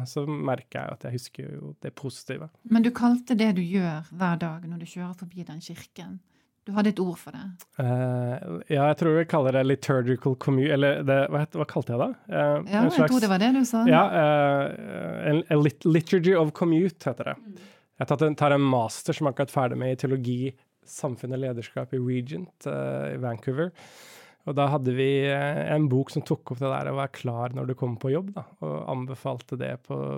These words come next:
Speaker 1: på, eh, de som har en reisevei, da, å legge opp sånne signpost hele veien, hvor du ber for tolk, eller du leser et bibelvers og sånn, da. Og det har gjort for meg en veldig fin ting, at når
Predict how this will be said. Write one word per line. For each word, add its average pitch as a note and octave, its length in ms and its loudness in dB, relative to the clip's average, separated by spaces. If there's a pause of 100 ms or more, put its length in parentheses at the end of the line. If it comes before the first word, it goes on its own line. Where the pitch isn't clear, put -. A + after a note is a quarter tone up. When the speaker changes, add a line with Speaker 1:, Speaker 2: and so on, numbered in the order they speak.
(120)
Speaker 1:
på, C3 200 -8 (100)
eh, C#3 320 -10
de B2 100 -4
som B2+ 220 -6
har B2 100 -4
en B2+ 160 -2
reisevei, B2 480 -4
da, E3 80 -6
å D#3 160 -6
legge B2+ 400 -4
opp - 80 -12
sånne B2+ 320 -6
signpost B2+ 880 -8
hele B2+ 240 -4
veien, A#2+ 320 -4 (320)
hvor C#3 160 0
du C3 80 2
ber A#2+ 320 -4
for - 160 -12
tolk, B2 320 -8
eller B2 160 -4
du B2+ 80 -2
leser B2 300 -4
et A2+ 100 -10
bibelvers A#2+ 560 -8
og B2+ 80 -14
sånn, F#3+ 160 -8
da. - 80 -12 (460)
Og D3 100 0
det G3+ 80 4
har G#3 140 4
gjort - 160 -2
for C3+ 160 0
meg C3 160 0
en C3 80 0
veldig A#2+ 180 -4
fin B2 240 -4
ting, B2+ 160 -6
at B2 80 -8
når B2 80 -6